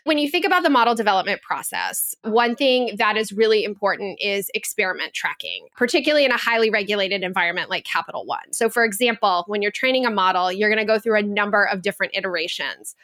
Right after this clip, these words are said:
What hyperparameters did I use? What features did I use? You know, maybe what was my F one score for that run, or what was a particular loss function? So being able to track the results of those experiments is something that is really important to us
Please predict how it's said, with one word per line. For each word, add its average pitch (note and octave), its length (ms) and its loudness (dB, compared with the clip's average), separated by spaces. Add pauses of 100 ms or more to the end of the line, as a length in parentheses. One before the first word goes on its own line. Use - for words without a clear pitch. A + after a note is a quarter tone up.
(160)
What E4 120 4
hyperparameters G4 800 2
did F#3 120 -4
I F3+ 60 2
use? - 420 -6
What A3+ 180 2
features D4 460 2
did F3+ 120 -4
I D#3 140 0
use? D3+ 400 -10
You G3+ 80 -2
know, G3 100 -4
maybe G#3+ 320 0
what C4 200 2
was C4 120 0
my B3+ 200 0
F A#3+ 180 0
one A#3+ 220 2
score G#3+ 320 2
for G3 160 -6
that E3 220 0
run, E3+ 280 -4
or D2+ 100 -8
what G3+ 220 0
was A3+ 140 0
a A3 40 2
particular G#3+ 520 -2
loss F#3 300 0
function? - 600 -10
So C4 160 2
being C#4+ 320 0
able D#4+ 200 0
to A#3+ 120 2
track G3+ 880 -2
the G#3+ 120 0
results G3+ 380 0
of G#3 140 -2
those G3 180 -2
experiments A3 800 -2
is - 180 0
something A3 400 0
that F#3+ 360 0 (220)
is A#3 200 2
really B3+ 260 4
important G#3+ 640 0 (180)
to - 220 0
us F#3+ 500 0